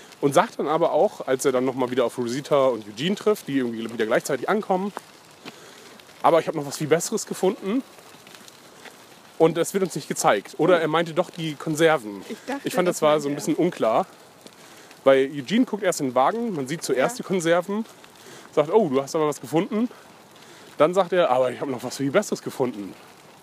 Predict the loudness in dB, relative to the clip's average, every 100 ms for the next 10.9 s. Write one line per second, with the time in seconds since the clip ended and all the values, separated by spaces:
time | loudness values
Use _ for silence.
0 | -20 -20 -20 -20 -20 -6 0 2 4 4
1 | 4 0 0 -2 -2 -4 -10 -6 4 4
2 | 4 -4 -16 -12 -10 -8 -8 -10 -14 -16
3 | -18 -18 -20 -20 0 2 4 2 2 0
4 | 2 0 2 0 -2 -8 -10 -8 -8 -8
5 | -8 -6 -6 -6 -10 -10 -8 -8 -10 -12
6 | -10 -10 -12 -14 -14 -14 -10 -12 -12 -12
7 | -12 -14 -18 -16 -16 -18 -18 -14 -12 -12
8 | -14 -4 0 0 0 -2 0 -2 -4 -8
9 | -8 -6 -2 -2 -4 -8 -12 -10 -8 -4
10 | -4 -4 -8 -10 -10 -10 -10 -12